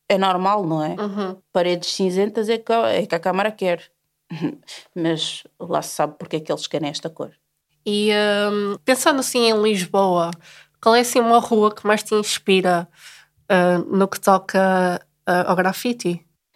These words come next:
Speaker 1: Eu gosto muito da cidade de Lisboa em si. Não, eu não tenho nenhuma rua que me inspire.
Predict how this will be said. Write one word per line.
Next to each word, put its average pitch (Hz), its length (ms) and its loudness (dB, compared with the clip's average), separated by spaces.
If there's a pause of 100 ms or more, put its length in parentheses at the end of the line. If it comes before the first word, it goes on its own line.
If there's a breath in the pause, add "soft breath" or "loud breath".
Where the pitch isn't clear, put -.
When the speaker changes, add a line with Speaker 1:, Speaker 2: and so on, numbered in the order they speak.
(100)
Speaker 1:
Eu 190 160 0
gosto 208 500 -4
muito 214 520 -2
da 196 120 -4
cidade 190 420 -4
de 185 60 -10
Lisboa 165 640 -6
em 185 120 -6
si. - 380 -12 (320)
Não, 180 400 0
eu 196 140 0
não 214 160 -2
tenho 208 320 -2
nenhuma 185 380 -2
rua 175 400 -4
que 180 100 -12
me 175 140 -6
inspire. 165 560 -12